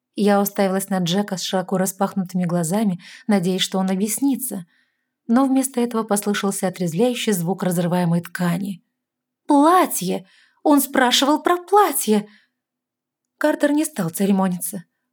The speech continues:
Просто разорвал мое единственное приличное платье надвое, как какой-то пещерный человек. И я хотела возмутиться и, наверное, обматерила бы его, но в этот момент, спустив кружево лифчика пальцем,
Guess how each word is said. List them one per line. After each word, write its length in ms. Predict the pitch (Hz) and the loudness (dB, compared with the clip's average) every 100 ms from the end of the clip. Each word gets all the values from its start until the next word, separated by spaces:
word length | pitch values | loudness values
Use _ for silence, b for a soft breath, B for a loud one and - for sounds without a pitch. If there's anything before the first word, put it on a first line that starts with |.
| _ | _
Просто 360 | 277 320 - | 0 0 0
разорвал 400 | 226 196 208 240 | 0 2 2 2
мое 160 | 254 220 | 2 2
единственное 680 | 190 190 233 254 - 208 190 | 2 2 0 0 2 2 2
приличное 480 | 202 202 233 214 | 0 0 0 0
платье 420 | 196 202 247 247 202 | 2 2 0 0 0
надвое, 460 | 180 240 226 285 | 2 2 2 0
как 220 | 285 214 | 2 -2
какой-то 400 | 214 196 247 247 | -2 -2 -2 -2
пещерный 480 | - 233 - 240 240 | -4 -2 2 2 2
человек. 540 | 254 302 320 269 175 - b b b b _ | 0 2 2 2 -2 -10 b b b b _
И 100 | - | -2
я 140 | 208 202 | 2 2
хотела 380 | 214 214 214 208 | 2 2 2 4
возмутиться 680 | 202 202 202 320 349 - | 4 2 2 2 0 0
и, 120 | 185 185 | 0 2
наверное, 540 | 196 196 196 202 208 B B B | 2 2 2 2 0 B B B
обматерила 600 | 220 226 269 349 415 247 | 0 2 4 4 6 4
бы 140 | 170 | 2
его, 340 | 190 175 185 180 B B _ - | 0 2 0 -2 B B _ -6
но 180 | 311 294 | -2 0
в 40 | |
этот 200 | 247 - | -2 0
момент, 300 | 202 190 220 | -2 0 -2
спустив 440 | - 190 - 214 | -4 -6 -2 -2
кружево 360 | 208 202 190 175 | 0 -2 0 0
лифчика 420 | 170 190 - 185 | -2 -4 -6 -10
пальцем, 560 | 170 185 262 269 277 | -6 -2 -2 -2 -4